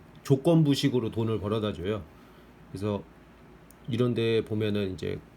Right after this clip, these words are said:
요런 표시된 카드들 곱하기 삼만큼 돈을 벌어다 준다. 그 뜻입니다. 그래서 이런 애들은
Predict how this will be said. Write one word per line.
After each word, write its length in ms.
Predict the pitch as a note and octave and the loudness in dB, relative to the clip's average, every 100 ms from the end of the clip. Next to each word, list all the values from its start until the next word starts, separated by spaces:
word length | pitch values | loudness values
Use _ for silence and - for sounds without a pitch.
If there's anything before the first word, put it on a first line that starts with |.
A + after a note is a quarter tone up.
| - - - - - | -20 -20 -20 -20 -4
요런 300 | B2 B2 B2+ | 0 4 2
표시된 840 | A2 C#3 B2 B2 G#2 - A#2+ A2 G#2+ | 4 2 4 0 -2 -4 -2 -2 -2
카드들 640 | - E3 D#3+ C#3+ A2 D3 - - - - - | 2 4 4 0 2 0 -2 -14 -20 -20 -8
곱하기 440 | - - C3 A#2 | -8 -2 0 0
삼만큼 540 | A2+ F3+ F#3+ D#3+ - A2+ | -2 0 2 0 -2 -4
돈을 460 | A2 A#2 A2+ G#2 - | -2 -2 0 -2 0
벌어다 340 | B2 A#2 A2 | 0 2 0
준다. 300 | G2 F#2 F2 - | -4 -8 -10 -8
그 100 | G#2 | -8
뜻입니다. 400 | G2+ F2+ E2 E2 | -8 -10 -12 -12
그래서 220 | E2+ G2 | -8 -4
이런 280 | G2 A#2 A2+ | -2 -2 -2
애들은 500 | G2+ A2 C3+ F3+ | -2 0 2 0